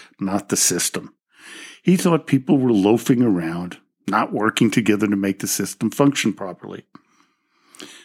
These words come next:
Therefore, Andropov wanted to arrest people seen as not working when they should be. Gorbachev writes this in response, quote, "I tried to argue with him that it was unseemly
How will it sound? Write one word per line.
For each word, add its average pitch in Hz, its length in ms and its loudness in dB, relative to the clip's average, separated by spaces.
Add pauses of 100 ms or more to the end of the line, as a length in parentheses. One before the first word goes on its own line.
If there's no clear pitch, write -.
(140)
Therefore, 127 600 0 (240)
Andropov 127 600 0
wanted 135 260 2
to 135 160 4
arrest 131 420 -2
people 107 360 -2
seen 110 340 0
as 104 240 -2
not 131 320 -2
working 127 460 2
when 123 120 0
they 135 100 2
should 135 300 -2
be. 92 220 -4 (1200)
Gorbachev 135 500 2
writes 98 260 -4
this 110 220 0
in 95 140 -6
response, 92 560 -8
quote, 110 340 -4 (1000)
"I 131 80 0
tried - 300 2
to - 100 -4
argue 110 300 2
with 90 180 -6
him 101 260 -4 (300)
that 127 120 -2
it 147 40 2
was 127 240 0
unseemly 117 1300 0